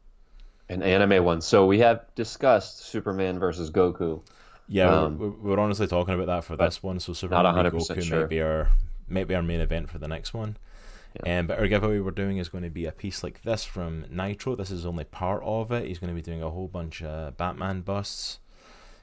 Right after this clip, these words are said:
Speaker 2: Um, I think he said about twenty or thirty or so Batman busts on a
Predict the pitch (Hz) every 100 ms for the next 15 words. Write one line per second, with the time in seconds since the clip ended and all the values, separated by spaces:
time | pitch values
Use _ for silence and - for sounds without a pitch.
0 | - 76 78 78 76 73 90 82 82 80
1 | - 82 76 71 - 76 76 - 82 -
2 | 82 80 80 - 85 78 85 82 - 73
3 | 73 73